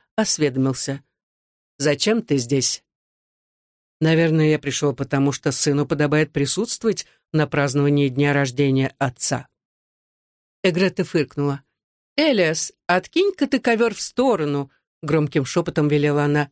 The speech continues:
телохранителю. «Этого всего пару веков назад выпустили из клетки.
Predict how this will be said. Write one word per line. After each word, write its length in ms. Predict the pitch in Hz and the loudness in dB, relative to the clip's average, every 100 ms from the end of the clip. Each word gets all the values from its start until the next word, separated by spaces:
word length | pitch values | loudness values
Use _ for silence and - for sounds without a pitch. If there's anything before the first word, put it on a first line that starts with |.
| _ | _
телохранителю. 840 | 156 151 - 151 143 135 143 143 - _ _ - | 0 0 0 0 0 -2 -4 -4 -6 _ _ 0
«Этого 520 | 262 269 302 302 294 _ | 0 0 -2 0 -2 _
всего 260 | - 247 240 | 0 0 2
пару 260 | 254 233 | 0 2
веков 340 | 226 220 233 226 | 0 0 -2 0
назад 400 | 226 220 226 208 | 0 2 0 0
выпустили 500 | 214 208 - 214 208 | -2 -2 -4 0 0
из 140 | - | 0
клетки. 540 | - 175 135 _ 180 | 0 0 -2 _ -10